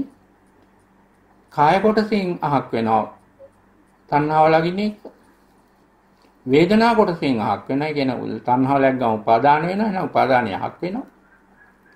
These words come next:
ආ, චිත්ත කොටසෙන් තණ්හාව ලගින එක අහක් වුණොත් ඉතුරු වෙන්නේ ධම්ම කොටස.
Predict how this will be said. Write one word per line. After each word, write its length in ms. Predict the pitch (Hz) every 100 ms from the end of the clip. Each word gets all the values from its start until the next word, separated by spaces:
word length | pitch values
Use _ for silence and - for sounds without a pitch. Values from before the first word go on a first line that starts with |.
| _ _ _ _ _ _ _ -
ආ, 320 | 156 143 131
චිත්ත 300 | - 185 196
කොටසෙන් 460 | 254 269 262 233 214 196 190 - _ -
තණ්හාව 400 | 151 147 147 143
ලගින 260 | 139 139 156
එක 140 | 160
අහක් 240 | 165 165 -
වුණොත් 300 | 185 247 240 226 - _ _ _ _ _ _ _ _ _ _ _ _ -
ඉතුරු 240 | 139 175
වෙන්නේ 260 | 165 165 156
ධම්ම 280 | 113 107 98
කොටස. 300 | 95 -